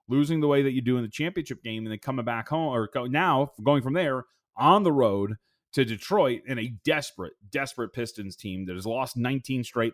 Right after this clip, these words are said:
They're five thirteen and one against the spread in those nineteen games,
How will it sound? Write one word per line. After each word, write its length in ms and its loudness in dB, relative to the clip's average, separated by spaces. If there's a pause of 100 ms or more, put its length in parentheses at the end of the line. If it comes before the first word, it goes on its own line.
They're 120 -14
five 360 -2
thirteen 400 -2
and 140 0
one 220 0
against 300 -6
the 60 -12
spread 440 0 (300)
in 200 4
those 220 0
nineteen 440 -2
games, 460 -4